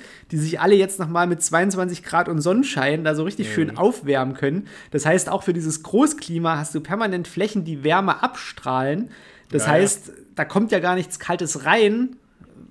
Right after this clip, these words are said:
Speaker 1: was irgendwie mal Kälte bringen kann. Das heißt, wir werden wahrscheinlich erst wieder im,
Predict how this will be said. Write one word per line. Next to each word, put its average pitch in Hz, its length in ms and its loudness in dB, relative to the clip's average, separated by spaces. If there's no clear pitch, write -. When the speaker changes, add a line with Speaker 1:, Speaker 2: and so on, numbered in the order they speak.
Speaker 1:
was 165 220 -4
irgendwie 196 320 4
mal 180 120 4
Kälte 170 320 2
bringen 254 280 2
kann. 135 260 -2
Das 131 140 -4
heißt, - 180 2
wir 165 100 0
werden 185 160 4
wahrscheinlich 175 320 0
erst - 220 -6
wieder 190 220 0
im, 175 260 -2